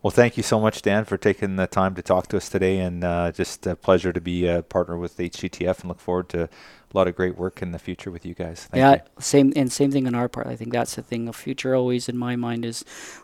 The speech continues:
Speaker 2: always some great opportunities, and, you know, things like podcasts and, you know, and other things just bringing us together just to remind us, hey, we've got, we've got a lot more in common than, than, uh, than not. So that, appreciate you,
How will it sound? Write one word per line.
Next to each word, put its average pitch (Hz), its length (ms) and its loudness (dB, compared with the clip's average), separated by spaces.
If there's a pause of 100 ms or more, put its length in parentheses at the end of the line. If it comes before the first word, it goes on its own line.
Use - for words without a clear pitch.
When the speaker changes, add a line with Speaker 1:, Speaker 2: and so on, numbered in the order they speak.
Speaker 2:
always 127 220 -2
some 127 200 -6
great 123 260 0
opportunities, 120 800 -6
and, 113 320 -8
you 117 120 -6
know, 117 120 -6
things 120 340 -2
like 123 200 2 (340)
podcasts 147 640 10
and, 139 300 6
you 143 160 4
know, 131 260 4
and 131 100 6
other 131 140 8
things 131 220 4
just 123 180 0
bringing 127 260 4
us 123 120 2
together 127 320 4
just 127 180 0
to 123 80 -4
remind 127 460 6
us, - 240 2 (180)
hey, 135 320 8 (300)
we've 123 160 -4
got, 135 320 4
we've 127 100 0
got 123 120 0
a - 0 -
lot 123 260 2
more 127 200 2
in 120 120 -4
common 123 480 0
than, 113 280 -2 (420)
than, 117 360 -2
uh, 117 80 -2
than 113 240 -4
not. 113 340 -4
So 110 380 -10
that, - 220 -4 (180)
appreciate 123 540 -8
you, 120 200 -8